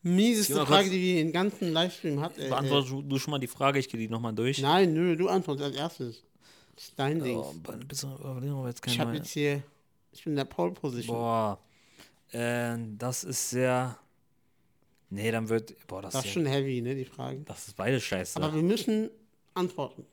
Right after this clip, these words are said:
Speaker 2: Okay.
Speaker 1: Also wir dürfen die nicht skippen, okay?
Speaker 2: Lieber alle bisherigen verlieren oder ab jetzt keine neuen
Speaker 1: Also
Speaker 2: Erinnerungen?
Speaker 1: überleg mal, deine Kindheit. Deine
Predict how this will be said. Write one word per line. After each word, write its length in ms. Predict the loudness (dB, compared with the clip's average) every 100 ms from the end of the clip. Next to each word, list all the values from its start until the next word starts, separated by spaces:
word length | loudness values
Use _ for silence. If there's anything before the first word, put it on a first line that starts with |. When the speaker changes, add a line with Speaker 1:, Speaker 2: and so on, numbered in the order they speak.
| -6
Speaker 2:
Okay. 220 | 2 4
Speaker 1:
Also 60 | 4
wir 140 | 2
dürfen 120 | 0
die 80 | -2
nicht 160 | -4 -6
skippen, 260 | -10 -10
okay? 300 | -10 -8 -10 -12 -2
Speaker 2:
Lieber 340 | 2 6 6
alle 120 | 6
bisherigen 560 | 0 4 4 4 2 2
verlieren 640 | 2 4 4 2 0 -4 -10 _ -4
oder 380 | 0 4 4 4
ab 120 | 2
jetzt 200 | 2 2
keine 160 | 2 6
neuen 180 | 6 4
Speaker 1:
Also 40 | 4 2
Speaker 2:
Erinnerungen? 80 | 2 0
Speaker 1:
überleg 60 | -2
mal, 220 | -6 -6 -12 -20 _ _ -4
deine 260 | -4 -4
Kindheit. 560 | -4 -6 -6 -8 -10 -12 _ _ _ _ _ _ _ _ _ _ _ _
Deine 480 | -8 -4 -4 -6 -8